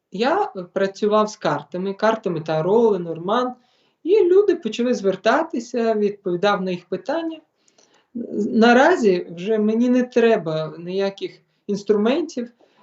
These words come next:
яснобачення, воно відкрилося, воно відкривається з кожним разом все більше.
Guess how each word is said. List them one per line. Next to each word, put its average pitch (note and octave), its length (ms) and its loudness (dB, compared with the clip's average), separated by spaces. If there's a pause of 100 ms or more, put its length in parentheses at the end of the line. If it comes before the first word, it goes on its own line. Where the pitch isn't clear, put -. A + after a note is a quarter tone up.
(140)
яснобачення, G#3 840 0
воно F3+ 260 -4
відкрилося, A3+ 960 0
воно F3+ 280 -4
відкривається G#3 1000 -2
з G#3 80 -4
кожним F#3+ 400 -2
разом F3+ 340 -2
все F3 200 -6
більше. C4 540 -2